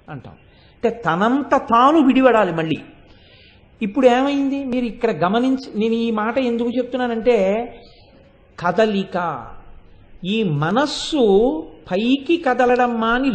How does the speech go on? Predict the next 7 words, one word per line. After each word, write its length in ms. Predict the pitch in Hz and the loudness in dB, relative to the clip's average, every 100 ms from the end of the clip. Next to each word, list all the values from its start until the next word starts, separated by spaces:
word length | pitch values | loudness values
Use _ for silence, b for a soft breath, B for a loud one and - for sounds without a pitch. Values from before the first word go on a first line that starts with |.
| 170 | 2
లోపలికి 680 | 175 208 233 277 277 277 | 2 4 4 4 2 0
కదలడానికి 760 | 262 247 240 240 233 233 226 226 | -2 2 4 4 4 2 -2 -4
కూడా 280 | - 196 196 | -4 -2 0
ఆ 120 | 185 | -2
శక్తి 400 | 165 180 156 - 208 | -4 -8 -8 -6 -6
అనుగ్రహమే 460 | 185 151 151 165 | -4 -6 -6 -6
ఉండాలి 360 | 156 131 117 | -10 -16 -20